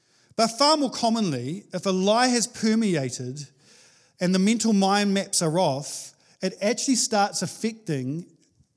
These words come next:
all that we are. When mental maps are off, then, like, we're very vulnerable to depression, anxiety, we feel anger easily,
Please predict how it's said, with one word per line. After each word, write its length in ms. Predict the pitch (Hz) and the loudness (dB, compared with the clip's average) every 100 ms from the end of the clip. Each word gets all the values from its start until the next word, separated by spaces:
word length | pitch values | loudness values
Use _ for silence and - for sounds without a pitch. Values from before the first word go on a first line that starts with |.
| _ _ - | _ _ -4
all 200 | 196 208 | 0 0
that 160 | 175 160 | -2 -2
we 140 | 147 | 0
are. 360 | 151 131 110 113 _ _ _ - - - - _ _ _ _ _ - | 0 -2 -6 -16 _ _ _ -20 -20 -20 -20 _ _ _ _ _ -2
When 240 | 190 196 | 2 4
mental 280 | 220 254 254 | 4 4 4
maps 360 | 214 226 220 196 | 4 2 0 0
are 140 | 180 | 4
off, 600 | 220 165 180 - - - _ _ _ _ 143 | 4 4 2 -2 -12 -14 _ _ _ _ -4
then, 400 | 202 220 214 208 | 0 2 0 -2
like, 260 | 180 165 156 | 0 0 0
we're 180 | 180 165 | 0 0
very 520 | 135 165 233 233 226 | 0 0 2 2 2
vulnerable 520 | 170 202 214 180 156 | 2 2 2 0 -2
to 120 | 160 | -6
depression, 840 | 143 131 - 202 - 226 247 254 - _ _ _ _ _ - | -8 -8 -4 -2 -2 -4 -4 -6 -10 _ _ _ _ _ -4
anxiety, 960 | 156 139 160 170 208 220 247 240 247 - - _ _ _ _ _ _ _ _ _ - | -2 0 2 2 2 0 0 0 0 -4 -16 _ _ _ _ _ _ _ _ _ -4
we 120 | 151 | -4
feel 400 | - 170 160 - 180 | 0 0 0 -2 -2
anger 540 | 170 196 208 240 254 202 - _ - | 0 0 0 -2 -2 -6 -18 _ -2
easily, 720 | 175 190 180 226 247 254 | 0 0 0 -2 -2 -4